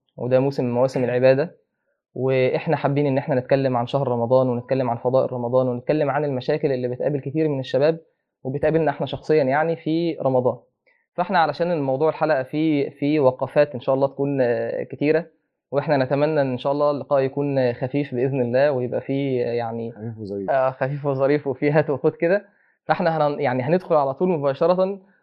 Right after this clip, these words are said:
Speaker 1: من غير مقدمات يعني، عشان دكتور أحمد عبد المنعم يعني بيحب المقدمات. <laughs> فإحنا هندخل على طول،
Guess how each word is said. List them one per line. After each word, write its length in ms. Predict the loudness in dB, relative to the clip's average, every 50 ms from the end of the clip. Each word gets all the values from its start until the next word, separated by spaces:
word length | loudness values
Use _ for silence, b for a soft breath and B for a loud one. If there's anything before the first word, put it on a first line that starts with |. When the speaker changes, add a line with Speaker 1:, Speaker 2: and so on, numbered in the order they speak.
| b b -4
Speaker 1:
من 180 | -2 -2 0
غير 300 | 2 2 2 2 2 0
مقدمات 520 | 0 0 0 -2 -2 -2 0 0 0 2 2
يعني، 140 | 2 2 2
عشان 280 | 0 0 -2 -2 -2
دكتور 240 | -2 0 0 0 0
أحمد 220 | 2 0 0 2
عبد 160 | 2 2 0 0
المنعم 400 | 0 2 2 2 2 0 -2 -2
يعني 380 | -2 -2 -2 -2 -6 -10 -10 -10
بيحب 340 | -8 -6 -4 -2 0 0
المقدمات. 440 | 0 0 -2 0 0 0 0 0 -2
<laughs> 1040 | 2 6 6 6 6 4 -6 -14 -18 -20 _ -20 -20 -20 -20 -20 -20 -20 -20 _ 0
فإحنا 340 | 2 2 2 4 2 2 2
هندخل 280 | 0 0 0 0 2
على 180 | 2 2 2 0
طول، 260 | -2 -2 -2 -2 -4